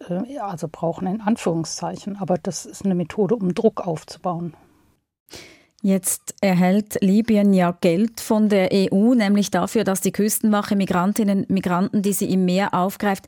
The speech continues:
Speaker 2: wieder zurück nach Libyen bringt. Kann man sagen,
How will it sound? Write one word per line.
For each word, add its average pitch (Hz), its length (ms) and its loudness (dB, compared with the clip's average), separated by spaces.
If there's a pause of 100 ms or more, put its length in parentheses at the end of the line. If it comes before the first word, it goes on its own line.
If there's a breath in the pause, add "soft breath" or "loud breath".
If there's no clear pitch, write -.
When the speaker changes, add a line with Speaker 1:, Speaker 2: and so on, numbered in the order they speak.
(400 loud breath)
Speaker 2:
wieder 233 320 2
zurück 220 520 0
nach 208 320 0
Libyen 226 680 0
bringt. 226 400 0 (880 loud breath)
Kann 214 220 2
man 294 120 4
sagen, 247 560 2